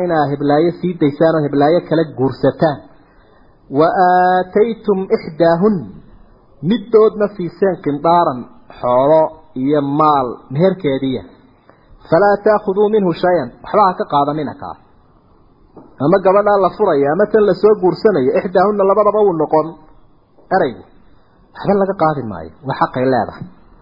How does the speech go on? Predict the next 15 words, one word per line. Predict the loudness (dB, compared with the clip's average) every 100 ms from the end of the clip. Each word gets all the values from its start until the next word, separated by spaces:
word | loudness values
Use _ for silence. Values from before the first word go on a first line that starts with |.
| -20 _ -20 -2
In | 2
loo | 4 2
suusti | -2 -10 -4 0
waleeyo | 2 2 2
waxyaaba | 2 0 0 0
la |
isugu | -4 -6 -4
toosiyo | 0 -2 0 0
maya. | 0 -6 -12 -20 -20 -20 -20 -20 _ -20 -20 -20 -20 -14 -4
"Ata'khuduunahu," | 0 2 2 0 0 2 4 2
buu | 2
Ilaahay | 2 2 0
yidhi, | -4 -10 -12
"miyaa | -2 0 0
qaadanaysaan | 0 0 0 -4 -4 -8